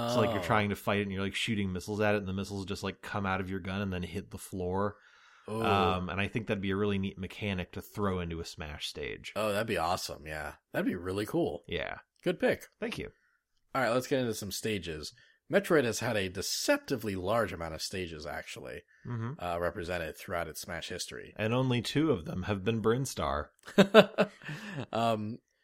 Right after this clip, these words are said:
Speaker 2: so first was Planet Zebes, right?
Speaker 1: Mm-hmm.
Speaker 2: Uh, in Smash Bros. sixty-four, and it, you know, it's, it's a platform, and sometimes some lava comes up, I think, right?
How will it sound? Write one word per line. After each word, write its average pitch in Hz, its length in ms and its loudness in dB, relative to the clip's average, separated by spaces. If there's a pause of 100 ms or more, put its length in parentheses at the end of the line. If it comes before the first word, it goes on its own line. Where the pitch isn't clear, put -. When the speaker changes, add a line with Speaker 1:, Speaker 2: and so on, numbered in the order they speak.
(100)
Speaker 2:
so 147 180 4
first 196 280 6
was 143 160 4
Planet 170 420 4
Zebes, 101 600 -4 (300)
right? 101 320 4 (120)
Speaker 1:
Mm-hmm. 101 240 0 (120)
Speaker 2:
Uh, 98 360 4
in 92 200 -4
Smash 127 300 0
Bros. 113 180 0
sixty-four, 82 760 -4 (280)
and 85 600 -4 (640)
it, 90 280 -2 (280)
you 104 120 -6
know, 87 160 0
it's, - 160 -4
it's 90 140 -6
a 80 40 -12
platform, 95 1120 0 (360)
and 87 100 -12
sometimes 95 340 -4
some 85 120 -8
lava 85 260 0
comes 85 260 -8
up, 85 140 -6
I 85 100 -4
think, 82 400 -8
right? 80 300 -4